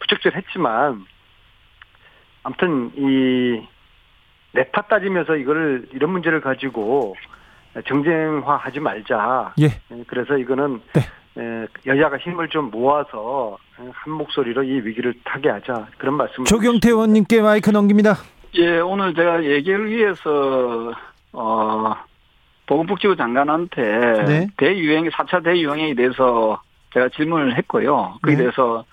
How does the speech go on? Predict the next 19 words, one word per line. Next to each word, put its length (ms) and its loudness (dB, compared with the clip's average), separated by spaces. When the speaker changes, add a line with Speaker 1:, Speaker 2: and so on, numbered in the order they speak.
Speaker 3:
송구하다는 800 0
그런 200 -6
답변을 360 -2
받았거든요. 760 -2
Speaker 2:
네. 360 2
Speaker 3:
사실은 400 0
대만 460 2
같은 260 0
경우에 260 0
오월 300 4
달에 800 4
그 120 -4
육백 340 0
명 260 -2
가량 340 -4
그 480 2
확진자가 500 0
나왔을 520 -2
때 420 0